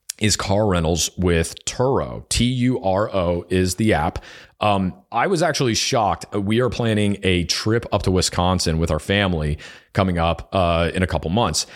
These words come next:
And when I was on, I think it was kayak dot com or something like that, one of those big booking services, looking up plane flights, uh, I was also looking up what the car rental costs were because we were gonna need a car. And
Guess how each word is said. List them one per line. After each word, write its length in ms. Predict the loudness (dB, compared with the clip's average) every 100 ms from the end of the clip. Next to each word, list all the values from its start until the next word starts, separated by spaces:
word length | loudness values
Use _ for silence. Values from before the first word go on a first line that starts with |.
| -20 -20 _
And 440 | -2 0 0 -4
when 200 | -2 0
I 160 | 0 0
was 140 | 0
on, 320 | 0 2 0 0
I 40 |
think 120 | -2
it 60 | -2
was 120 | -2
kayak 400 | 0 0 2 2
dot 140 | -2
com 280 | 0 0 0
or 60 | 0
something 240 | 0 0
like 140 | 0 0
that, 160 | 0
one 80 | 0
of 40 |
those 140 | 0 0
big 300 | 0 -2 0
booking 280 | -2 0 0
services, 480 | 0 0 0 0
looking 240 | 0 0 -2
up 140 | -2
plane 240 | -2 -2 0
flights, 440 | 0 2 0 -4 -10 -20 -20 -20 _ -4
uh, 260 | -2 0
I 80 | 0
was 100 | 0
also 200 | 0 0
looking 260 | -2 0 0
up 100 | 0
what 40 |
the 60 | -2
car 240 | 0 0
rental 240 | 2 0 -2
costs 380 | 0 0 0
were 200 | -2 0
because 340 | 0 0 0 0
we 120 | 0
were 80 | 0
gonna 140 | 0
need 140 | 0 -2
a 40 |
car. 380 | 0 0 0 -6 -12 -16 _ -2
And 320 | 0 0